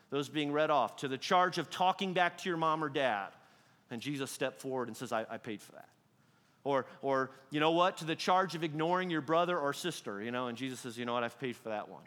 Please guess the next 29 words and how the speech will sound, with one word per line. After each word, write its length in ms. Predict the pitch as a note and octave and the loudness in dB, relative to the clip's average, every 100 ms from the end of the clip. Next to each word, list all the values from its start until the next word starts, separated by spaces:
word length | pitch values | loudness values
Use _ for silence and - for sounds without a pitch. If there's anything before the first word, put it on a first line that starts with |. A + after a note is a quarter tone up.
| - - _ - - - _ - | -20 -20 _ -20 -20 -20 _ -8
Or, 80 | |
"To 120 | C#3+ E3 | -4 -2
the 100 | D3+ | -2
charge 500 | - G3 G3 F3+ E3+ | 2 6 6 4 0
of 160 | D#3 | -2
cheating 400 | - - G#3 G3+ | -4 -2 0 2
on 160 | F#3+ F3+ | 2 2
a 60 | |
test 520 | E3+ - E3+ A2+ - - | 0 2 2 2 -8 -4
or 140 | C3 | -4
cheating 340 | - G3 G3+ | -2 -2 0
on 140 | G3 F3 | 2 2
a 40 | |
project 580 | E3 F#3+ F#3 F3+ D#3+ - | 2 4 4 4 -4 -6
at 140 | D#3 - | -10 -8
school," 520 | - - F#3+ D3+ B2 | -10 -4 0 0 0
and 120 | A#2+ | -4
Jesus 280 | D3 C#3+ D3 | -6 -6 -8
steps 300 | - D3+ - | -6 -6 -8
forward 300 | - D3 C3+ | -4 -2 -2
and 80 | B2 | -4
said, 140 | B2 | -4
"Yep, 140 | C3+ C#3+ - - - _ - | -4 -6 -14 -20 -20 _ -4
paid 200 | C#3 C#3 | -4 -2
for 120 | C#3 | 0
that 180 | C3 B2 | 0 0
one 200 | B2 A2+ | -4 -6
too." 380 | - B2+ A#2 | -6 -4 -4
Or 160 | G2+ G2 | -6 -10